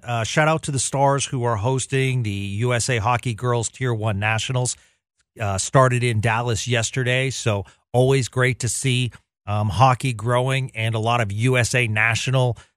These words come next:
um, lower tier events are happening now in the Dallas-Fort Worth area, and that's awesome to see. Another thing, we're about to join and begin the playoffs in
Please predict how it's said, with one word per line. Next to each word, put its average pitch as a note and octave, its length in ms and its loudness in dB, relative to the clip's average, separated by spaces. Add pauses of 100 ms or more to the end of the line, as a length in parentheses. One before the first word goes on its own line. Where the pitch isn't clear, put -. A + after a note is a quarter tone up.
um, G2+ 680 -2
lower C3 480 2
tier C3 640 -2 (320)
events B2 400 2
are A2 100 0
happening A#2 520 0
now A2+ 200 2
in A#2+ 80 0
the A2 60 0
Dallas-Fort G#2 560 -2
Worth G#2+ 260 -2
area, G2 480 -2
and G2+ 140 -4
that's G2 180 -4
awesome F#2 360 -6
to F2+ 60 -8
see. F2 300 -12 (380)
Another D#3+ 320 6
thing, F2+ 240 -4 (1200)
we're D3 160 6
about D3 260 4
to D3+ 100 -2
join C#3 600 -2
and A#2+ 180 -4
begin C3 520 -4
the A2+ 80 -4
playoffs C3+ 580 0
in B2 540 -2